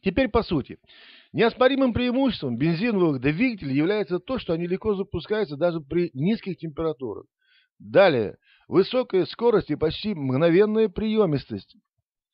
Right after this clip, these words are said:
Также имеет значение то, что бензиновые двигатели легче дизелей. Теперь недостатки.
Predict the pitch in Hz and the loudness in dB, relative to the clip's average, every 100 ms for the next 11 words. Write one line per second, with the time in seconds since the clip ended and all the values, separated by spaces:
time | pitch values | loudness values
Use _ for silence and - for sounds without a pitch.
0 | _ _ _ 202 254 196 226 202 233 220 | _ _ _ 4 4 4 -2 0 2 0
1 | 196 190 226 208 190 233 - 147 135 151 | 0 -2 -2 -2 -2 -4 -4 -4 -2 -2
2 | 147 233 214 185 139 127 208 220 165 139 | -2 -2 0 -2 -2 -4 -2 -2 -4 -4
3 | 131 220 214 202 160 175 147 151 123 117 | -2 -2 -4 -8 -6 -6 -4 -2 -2 -2
4 | - _ _ _ _ _ _ - 208 294 | -6 _ _ _ _ _ _ -4 0 0
5 | 240 196 - 139 110 98 | 0 -2 -2 -4 -6 -8